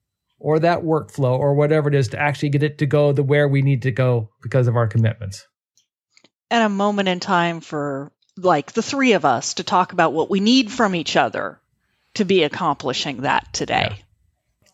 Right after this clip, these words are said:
Speaker 2: Earl, I'm gonna need this in the afternoon to help make sure our glide path still looks good. I will say, okay, this is me getting on my personal little favorite, uh,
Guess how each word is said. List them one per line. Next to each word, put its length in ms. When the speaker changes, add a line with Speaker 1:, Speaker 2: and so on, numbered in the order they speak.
Speaker 2:
Earl, 300
I'm 140
gonna 180
need 200
this 180
in 100
the 140
afternoon 680
to 60
help 240
make 160
sure 180
our 140
glide 320
path 240
still 300
looks 280
good. 340
I 120
will 280
say, 640
okay, 280
this 240
is 140
me 300
getting 240
on 180
my 240
personal 480
little 180
favorite, 720
uh, 380